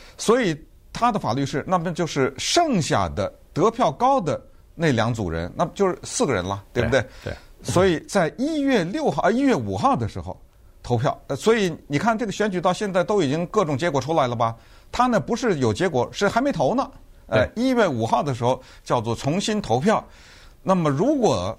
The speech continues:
Speaker 1: 假如啊，这个情况现在，这是另一个话题，有机会可以分析。就是如果乔治亚州的那两个席位都被民主党拿去的话，那参议院翻天了。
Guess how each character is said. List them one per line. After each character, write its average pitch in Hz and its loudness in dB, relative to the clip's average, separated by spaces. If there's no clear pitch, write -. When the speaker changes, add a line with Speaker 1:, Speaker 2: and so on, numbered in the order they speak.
Speaker 1:
假 101 -2
如 110 -2
啊， 107 0
这 170 -4
个 127 2
情 123 -4
况 139 2
现 156 -4
在， 135 2
这 147 0
是 143 -2
另 170 0
一 123 2
个 113 2
话 127 0
题， 107 -4
有 113 -2
机 135 -6
会 127 -4
可 117 -4
以 113 -2
分 127 -2
析。 113 -2
就 220 4
是 175 4
如 226 2
果 113 0
乔 147 0
治 226 -4
亚 190 2
州 170 -4
的 135 -2
那 226 2
两 98 0
个 113 -4
席 120 -2
位 202 0
都 240 2
被 202 0
民 139 0
主 226 -2
党 85 -2
拿 101 -2
去 185 -2
的 123 0
话， 131 0
那 220 2
参 226 -4
议 226 -2
院 202 0
翻 190 0
天 220 -4
了。 233 -12